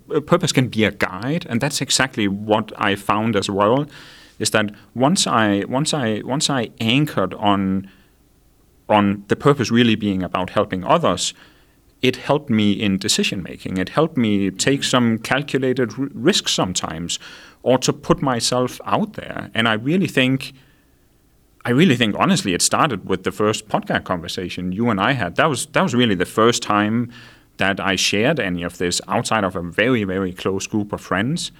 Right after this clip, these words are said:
And over the last couple of years, especially when the pandemic started, I used that purpose to then begin to set up some sessions at work where I,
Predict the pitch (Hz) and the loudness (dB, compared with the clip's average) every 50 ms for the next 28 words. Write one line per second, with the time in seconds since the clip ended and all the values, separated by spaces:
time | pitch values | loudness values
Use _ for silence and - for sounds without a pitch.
0 | - _ _ _ _ _ _ _ _ _ _ _ _ _ - 135 139 131 135 139 | -20 _ _ _ _ _ _ _ _ _ _ _ _ _ 0 2 4 4 4 4
1 | 135 120 113 117 147 214 226 - - 143 127 - 110 107 104 107 107 110 107 107 | 4 2 2 2 2 2 0 2 0 0 0 2 2 0 0 2 2 2 4 6
2 | 110 107 107 - - - - - _ _ - 107 - - 143 143 - - 165 143 | 4 4 2 0 -2 -4 -6 -8 _ _ -8 -8 -6 -6 -2 -2 0 0 2 0
3 | 127 110 101 98 92 90 - - - 98 92 - 127 190 247 185 - - - - | 2 2 0 0 0 -4 -6 -6 -6 -4 -2 0 2 2 2 0 0 -2 0 0
4 | 101 92 90 92 92 87 90 - - - _ _ _ _ _ _ _ _ _ _ | 0 0 2 0 -2 -2 -2 -6 -10 -20 _ _ _ _ _ _ _ _ _ _
5 | _ _ _ _ _ _ _ _ _ _ _ _ _ _ _ _ _ - 123 127 | _ _ _ _ _ _ _ _ _ _ _ _ _ _ _ _ _ 0 2 2
6 | 123 117 120 127 143 175 190 190 - 143 139 135 135 - - 135 151 165 - - | 2 2 2 2 4 4 2 0 0 0 0 0 -2 -2 0 2 2 2 2 2
7 | 120 101 98 - - - 131 117 110 113 117 123 123 127 131 131 139 143 139 - | 2 2 2 0 -4 -4 -4 -2 0 0 2 2 2 2 2 2 2 0 -2 -6
8 | - - 127 120 - - - 120 120 127 151 165 170 175 180 175 156 - - - | -4 -4 -4 -4 -2 0 2 2 4 4 2 2 2 2 0 -2 -2 -4 -6 -4
9 | - 120 - - - - 220 214 - 139 131 131 - - - 120 113 110 - - | -2 -2 -2 -2 0 0 0 0 0 -2 -4 -2 -4 -4 -2 -2 -2 -2 0 0
10 | 135 139 - - - 113 107 104 101 - - - 107 95 95 90 95 98 104 135 | 0 0 0 -2 -2 -2 -2 -2 -4 -4 -6 -8 -8 -8 -4 0 2 2 4 2
11 | 175 214 214 - 123 123 120 117 110 107 95 80 110 107 107 110 110 110 | 2 0 -2 0 0 2 2 4 2 2 2 2 2 0 0 -2 -4 -6